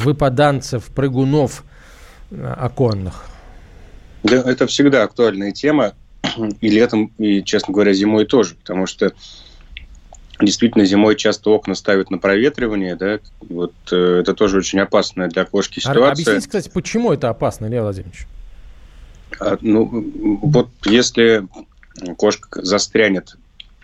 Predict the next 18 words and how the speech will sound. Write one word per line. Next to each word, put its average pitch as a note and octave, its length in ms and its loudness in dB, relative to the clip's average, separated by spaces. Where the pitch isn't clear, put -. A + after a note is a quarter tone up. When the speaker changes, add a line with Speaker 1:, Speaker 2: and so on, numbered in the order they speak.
Speaker 2:
в G2 140 -2
окне, C#3+ 420 2
которое G#2 420 0
открыто A2+ 420 -4
на F#2+ 120 -4
проветривание, F2+ 800 -4
да, G#2 160 4
оно G#2+ 160 2
же G#2 220 0
откинуто A2+ 560 0
назад A#2 420 2
и A2 340 -4
сужается A#2 840 0
к-, - 140 -14
клином B2+ 580 4
к, F#2+ 480 2
Speaker 1:
К - 40 -2
низу. C#3 360 2